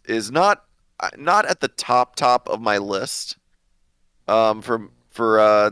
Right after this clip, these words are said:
for Ghibli and Miyazaki movies, but, um, but it, it, it, it's a,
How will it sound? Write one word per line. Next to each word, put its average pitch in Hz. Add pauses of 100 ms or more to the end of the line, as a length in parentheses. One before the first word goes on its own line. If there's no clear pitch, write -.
(160)
for 113
Ghibli 110
and 107
Miyazaki 110
movies, 117
but, 113
um, 107 (1200)
but 131
it, 131
it, 123
it, 131
it's 131
a, 117